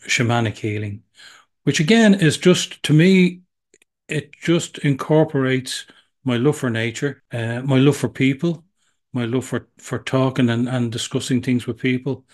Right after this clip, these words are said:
From, and again, something that came to me since I was a, a telephone man was, in order to do my job, I had to listen. So I had to,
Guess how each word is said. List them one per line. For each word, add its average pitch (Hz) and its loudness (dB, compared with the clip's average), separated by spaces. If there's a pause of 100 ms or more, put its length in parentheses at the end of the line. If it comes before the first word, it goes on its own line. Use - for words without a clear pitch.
(420)
From, 120 -4 (640)
and 165 2
again, 165 4
something 190 -2
that 143 -2
came 160 2
to 147 -4
me 143 0
since 135 -4
I 135 -2
was 127 -4
a, 123 -4
a 135 -10
telephone 147 -4
man 120 -8 (720)
was, 120 -2 (560)
in 143 2
order 139 4
to 120 -6
do 123 0
my 117 -2
job, 120 -4
I 139 0
had 127 -4
to 113 -8
listen. 110 -8
So 123 -6
I 117 -4
had 139 -6
to, 123 -10